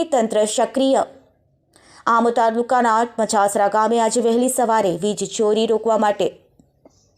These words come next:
વીજ વિભાગે અચાનક ચેકિંગ અભિયાન હાથ ધર્યું હતું. ગામ લોકો સવારે આરામ માણી રહ્યા હતા. એ સમયે પોલીસની ટોળકી અને વીજ વિભાગના અધિકારીઓ અને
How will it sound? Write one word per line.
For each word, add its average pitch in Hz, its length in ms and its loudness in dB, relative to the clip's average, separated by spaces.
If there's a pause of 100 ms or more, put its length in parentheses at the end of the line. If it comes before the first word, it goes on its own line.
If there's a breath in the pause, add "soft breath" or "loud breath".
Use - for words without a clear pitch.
(720 loud breath)
વીજ 285 240 0
વિભાગે 339 500 0
અચાનક 302 480 0
ચેકિંગ 262 440 0
અભિયાન 226 440 0
હાથ 214 260 0
ધર્યું 196 320 -2
હતું. 202 200 -4 (680 loud breath)
ગામ 214 280 0
લોકો 185 380 0
સવારે 226 480 2
આરામ 214 360 2
માણી 233 260 0
રહ્યા 247 280 2
હતા. 269 220 0 (400 loud breath)
એ 330 140 0
સમયે 330 340 2
પોલીસની 302 520 0
ટોળકી 262 440 0
અને 262 240 2
વીજ 240 320 -2
વિભાગના 254 480 0
અધિકારીઓ 247 580 0
અને 247 240 0